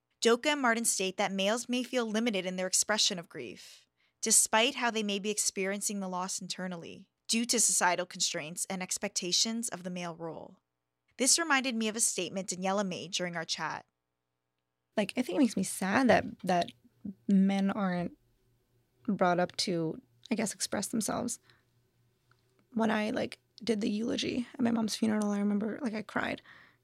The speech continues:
Speaker 2: It was hard, not, like, I tried not to, and eventually I, like, I broke down. And maybe as a guy, maybe as a guy I wouldn't have felt like I could do that,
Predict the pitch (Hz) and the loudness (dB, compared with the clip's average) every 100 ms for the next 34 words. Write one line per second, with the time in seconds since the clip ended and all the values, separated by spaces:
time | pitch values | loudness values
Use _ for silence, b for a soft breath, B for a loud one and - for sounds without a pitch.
0 | - 220 208 226 220 247 220 202 196 196 | 2 2 4 8 8 10 8 6 4 4
1 | - 190 185 190 208 185 175 - 196 180 | 2 0 0 2 2 2 0 -2 -2 0
2 | - - - - 196 - - 214 _ 240 | -2 -2 -4 -4 -4 -4 -2 -4 _ 6
3 | 214 - 208 208 196 190 185 180 185 180 | 6 6 4 4 4 4 4 4 4 4
4 | 175 - 220 208 208 202 196 180 175 196 | 2 -2 0 0 0 -2 0 2 2 2
5 | 190 233 - - _ _ _ _ _ _ | 0 -2 -8 -18 _ _ _ _ _ _
6 | _ _ _ - - - 214 202 - 208 | _ _ _ -10 -2 0 0 -2 -4 -2
7 | 240 - - | 0 -2 -4